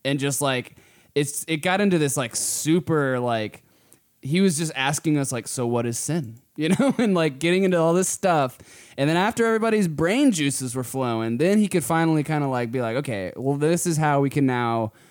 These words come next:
approach sexuality." And it was really cool because, like, I think I just didn't realize, like, how undereducated I was in regards of even just, like, the reproductive process. Um, and it was interesting, like,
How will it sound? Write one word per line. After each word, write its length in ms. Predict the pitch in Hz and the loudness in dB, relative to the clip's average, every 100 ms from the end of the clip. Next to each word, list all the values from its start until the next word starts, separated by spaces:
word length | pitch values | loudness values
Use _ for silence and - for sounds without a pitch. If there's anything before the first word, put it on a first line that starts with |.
| - | -8
approach 460 | 117 - 143 120 - | -4 0 2 0 -2
sexuality." 680 | 131 110 113 113 110 95 98 | -6 -6 -4 -2 -2 -2 -2
And 80 | |
it 60 | 190 | 0
was 160 | 302 254 | 2 2
really 180 | 277 233 | 0 2
cool 200 | 202 196 | 2 2
because, 300 | 170 170 143 | 2 0 0
like, 300 | 131 117 - - - - | 0 -2 -8 -20 -18 -6
I 80 | 190 | -2
think 160 | 320 | 0
I 40 | 302 | 0
just 180 | 277 156 135 135 | -2 -4 -6 -2
didn't 280 | 151 175 123 | 0 0 0
realize, 420 | 131 147 151 143 | 0 2 2 2
like, 320 | 131 113 - _ _ _ - | 0 -4 -8 _ _ _ -4
how 280 | 143 151 - | 0 2 2
undereducated 1040 | 131 143 139 113 139 151 165 175 175 160 - | 0 2 0 0 -2 0 2 2 0 -4 -4
I 140 | 156 | 0
was 460 | 175 196 202 170 135 | 2 2 2 0 -4
in 160 | 165 | -2
regards 420 | 180 175 185 202 160 | 0 2 2 2 0
of 100 | 147 | 0
even 260 | 147 165 | 2 2
just, 180 | 143 135 | 0 -2
like, 240 | 135 127 | -2 -4
the 100 | - | -4
reproductive 600 | 123 127 135 120 120 123 - | -2 -2 -2 -4 -4 -6 -8
process. 680 | 107 95 123 151 151 - - _ _ _ - | -10 -8 -4 -2 -2 -6 -12 _ _ _ -6
Um, 680 | 123 127 123 117 110 110 107 _ _ _ _ - - | -2 0 0 -2 -4 -6 -10 _ _ _ _ -18 -6
and 480 | 135 131 127 120 117 _ _ _ | -2 -2 0 -2 -4 _ _ _
it 80 | 156 | 2
was 180 | 175 160 | 2 2
interesting, 800 | 170 180 165 170 165 156 139 117 - - | 0 0 0 2 4 4 4 0 -6 -8
like, 380 | 127 127 117 - | -2 -2 -2 -8